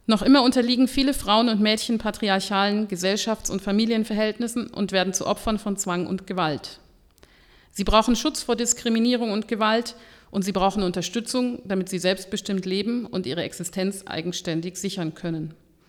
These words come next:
Das gilt nicht nur, aber auch für Migrantinnen und Flüchtlinge. Dazu gehören Ausweitungen bei der Anerkennung geschlechtsspezifischer Asylgründe, zum Beispiel Genitalverstümmelung, und die Einführung des eigenständigen Aufenthaltsrechts von Frauen, die Opfer von Gewalt in der Ehe, Zwangsheirat oder Menschenhandel sind.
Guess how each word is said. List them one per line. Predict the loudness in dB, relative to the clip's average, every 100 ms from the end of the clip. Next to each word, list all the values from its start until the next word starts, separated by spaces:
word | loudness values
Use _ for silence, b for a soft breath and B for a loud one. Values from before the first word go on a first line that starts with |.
| b b b b b
Das | -4
gilt | 2 2
nicht | 2 -2 2
nur, | 4 6 4
aber | 0 0
auch | 2 0 0
für | -4 -2
Migrantinnen | -2 0 -2 0 -2 0
und | -2
Flüchtlinge. | -2 -4 -4 -4 -4 -4 -10 _ _ b b b b
Dazu | -2 0 0
gehören | 4 6 6 4
Ausweitungen | 2 2 4 4 4 2 2
bei | 2
der | 2
Anerkennung | 2 0 2 2 2
geschlechtsspezifischer | 0 0 -2 -2 -6 -4 -4 -4 -2 -2
Asylgründe, | 0 0 0 0 0 0 0 -4 B B
zum | -6 -2
Beispiel | -2 -2 -4
Genitalverstümmelung, | 0 -2 0 0 0 -2 -4 0 0 0 -4 B B B
und | -4 -2
die | 2
Einführung | 2 0 -2 -2 -2
des | -2
eigenständigen | -2 0 -2 0 -2 -2 -2
Aufenthaltsrechts | -2 -2 -2 -4 -4 -6 -6
von | -6 -6
Frauen, | -4 -2 0 0 -2 -4
die | -4
Opfer | -4 -4
von | -2 -2
Gewalt | 0 0 0 -2
in | -4
der | -4
Ehe, | -4 -2 -2 -4
Zwangsheirat | -4 -2 -2 -2 -2 0 -2 -4
oder | -4 0
Menschenhandel | 0 0 -2 -2 -4 -6
sind. | -6 -6 -6